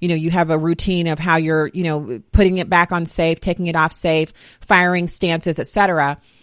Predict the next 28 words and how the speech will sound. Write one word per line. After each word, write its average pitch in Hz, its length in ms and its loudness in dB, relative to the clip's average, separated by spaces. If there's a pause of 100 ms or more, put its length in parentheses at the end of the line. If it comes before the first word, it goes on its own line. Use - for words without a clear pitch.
(680)
I'd 233 160 2
say 285 220 2
by 240 120 6
your 202 160 2
fourth 226 400 2
visit, 165 540 0
if - 100 -8
you 185 60 -2
go 175 140 0
once 170 280 -2
a 175 80 -2
week, 156 380 -6 (340)
you're 190 160 2
gonna 196 160 2
have 160 220 2
a 143 80 2
really 226 500 2
good 185 160 2
idea 160 380 4
of 151 100 0
what 151 240 0
you 156 60 -4
like 139 220 -2
to 139 100 -6
shoot. - 360 -10 (360)
Then 254 300 4
once 262 440 -2
you've 226 300 -4